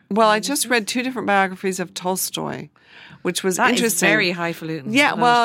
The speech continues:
Speaker 1: I mean, it was interesting because I've always loved Tolstoy. I just,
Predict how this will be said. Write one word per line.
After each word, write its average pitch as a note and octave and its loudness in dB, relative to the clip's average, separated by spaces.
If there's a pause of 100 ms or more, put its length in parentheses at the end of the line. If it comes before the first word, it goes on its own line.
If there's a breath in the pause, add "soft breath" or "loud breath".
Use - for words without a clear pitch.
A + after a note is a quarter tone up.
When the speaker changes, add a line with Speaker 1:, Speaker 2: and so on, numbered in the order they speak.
(160)
Speaker 1:
I G#3+ 2
mean, A#3+ 2
it B3 2
was A#3+ 0
interesting C#4+ 0
because F3+ -2
I've F#3 0
always G#3+ 2
loved F#3 -2
Tolstoy. - -8 (100)
I E3 -2 (180)
just, F#3+ -6